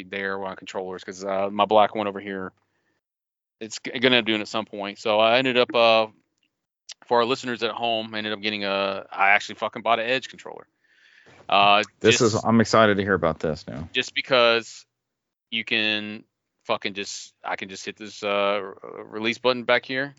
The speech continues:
Speaker 1: and pull it off and just swap out the analog sticks right here. It's just a little modular thing, which, funny enough, I was gonna buy one just to keep on hand. They're sold out everywhere. I was like, "Great, what did I get myself into?"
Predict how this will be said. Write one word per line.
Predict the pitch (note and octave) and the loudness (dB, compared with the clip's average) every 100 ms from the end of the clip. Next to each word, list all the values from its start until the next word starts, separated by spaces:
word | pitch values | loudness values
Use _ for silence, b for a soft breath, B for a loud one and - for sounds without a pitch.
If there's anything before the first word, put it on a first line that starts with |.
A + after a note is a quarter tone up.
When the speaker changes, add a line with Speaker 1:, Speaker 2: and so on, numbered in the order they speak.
| - | -14
Speaker 1:
and | G2 F#2+ F#2 F#2+ _ _ _ _ _ _ _ - _ _ | -10 -10 -12 -18 _ _ _ _ _ _ _ -20 _ _
pull | - G#2+ | -6 0
it | A2+ | 4
off | B2+ C#3+ - | 6 4 0
and | - G2+ G2 | -14 -12 -10
just | G2 - _ | -12 -14 _
swap | - G2+ F#2+ | -10 -4 0
out | G#2 - | 0 2
the | |
analog | A2 A2 F#2+ - | 0 0 -4 -6
sticks | F2 - | -14 -12
right | E2+ | -12
here. | E2+ D2 _ _ _ - - | -12 -18 _ _ _ -20 -16
It's | F2 | -14
just | F#2 G#2 | -10 -4
a | |
little | G#2+ A#2+ | 0 2
modular | B2+ B2+ A#2 A#2 | 4 2 2 -4
thing, | B2 B2+ | -4 -4
which, | B2 - | -6 -8
funny | - E3 | -6 -4
enough, | G3+ G3 E3+ | 0 0 2
I | |
was | C#3+ | 0
gonna | C#3 A#2+ | 0 4
buy | D3+ F3 | 6 4
one | C3+ B2+ | 0 -10
just | A2+ | -14
to | |
keep | A#2 D3 A#2+ | -14 -14 -12
on | A#2+ | -12
hand. | D#3+ B2 G#2+ _ _ _ _ | -6 -6 -6 _ _ _ _
They're | F2+ | -20
sold | - A2+ A2 | -14 -10 -6
out | G#2+ | -4
everywhere. | G#2+ F#2 F2 F2 | -4 -8 -12 -12
I | |
was | F2 | -14
like, | F2 | -18
"Great, | F#2 F#2 F2+ _ | -14 -12 -12 _
what | G2 | -14
did | G2 | -8
I | G2 | -8
get | F#2+ | -8
myself | F#2 F#2+ | -12 -16
into?" | F#2 - | -16 -18